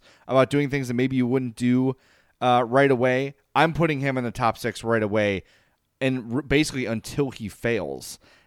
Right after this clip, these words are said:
And maybe they had Winger in mind for him, but don't forget,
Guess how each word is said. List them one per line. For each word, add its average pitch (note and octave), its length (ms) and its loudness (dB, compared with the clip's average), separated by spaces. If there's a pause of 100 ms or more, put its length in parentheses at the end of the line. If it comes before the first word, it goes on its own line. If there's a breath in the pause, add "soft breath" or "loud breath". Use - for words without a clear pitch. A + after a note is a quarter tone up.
(120 soft breath)
And A#2+ 280 0
maybe C#3+ 220 6
they C#3+ 140 4
had C#3+ 160 4
Winger C3+ 380 -2
in A2 140 -2
mind D#3 340 -4
for A#2 140 -8
him, G#2 240 -6 (340 soft breath)
but D3 120 0
don't G#3 200 -4
forget, F3+ 500 -4